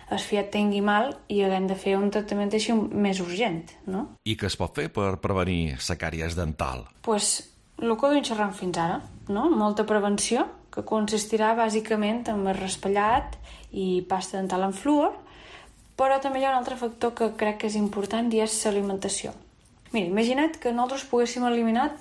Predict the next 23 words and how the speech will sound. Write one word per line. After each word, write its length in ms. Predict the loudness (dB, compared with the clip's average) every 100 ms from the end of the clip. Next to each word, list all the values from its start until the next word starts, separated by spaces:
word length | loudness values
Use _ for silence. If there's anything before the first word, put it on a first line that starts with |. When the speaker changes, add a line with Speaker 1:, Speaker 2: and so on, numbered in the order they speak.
| -2
Speaker 1:
tot 160 | 0
aquest 320 | 0 -2 -2 -2
sucre 400 | 0 0 2 2
de, 180 | 2 2 0
de 80 | -2
la 80 | -2
nostra 340 | -4 -2 -2 0
dieta. 400 | 0 -2 -10 -16 -20 -20 -20 -12
Vale? 300 | -6 -4 -4 -8 -20 -8 0
No 160 | 2
tindrien 400 | 2 2 2 0
càries, 460 | -2 -6 -6 -10 -18 _ -4
perquè 220 | -2 -2
les 140 | -2 0
bactèries 460 | 0 0 0 -2
formadores 540 | -2 0 2 2 2 0
de 60 | 0
càries 460 | 0 0 -2 -2 -10 -18 -18 -10 0
no 180 | 2 2
es 80 | 2
podrien 300 | 2 4 2
alimentar. 480 | 2 -2 -4 -6 -6 -10 -10 -10 -6
Però 100 | -4